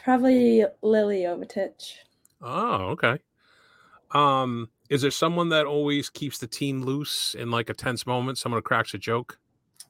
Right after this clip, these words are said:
Speaker 1: Um, Lily Brazis, probably.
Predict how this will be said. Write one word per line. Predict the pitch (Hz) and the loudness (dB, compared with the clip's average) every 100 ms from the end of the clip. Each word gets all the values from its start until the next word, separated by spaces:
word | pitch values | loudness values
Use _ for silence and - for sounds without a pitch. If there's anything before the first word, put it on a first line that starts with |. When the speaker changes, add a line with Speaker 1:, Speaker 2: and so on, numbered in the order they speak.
| _ _ _ _ _ _ _ _ | _ _ _ _ _ _ _ _
Speaker 1:
Um, | 254 254 240 233 233 233 233 226 226 233 285 _ _ _ - | 0 2 2 0 0 0 0 0 -2 -4 -12 _ _ _ 0
Lily | 240 247 220 | 4 6 4
Brazis, | 175 180 190 202 - | 2 -2 -4 -6 -6
probably. | - - 220 98 220 | -6 -4 -4 -4 -4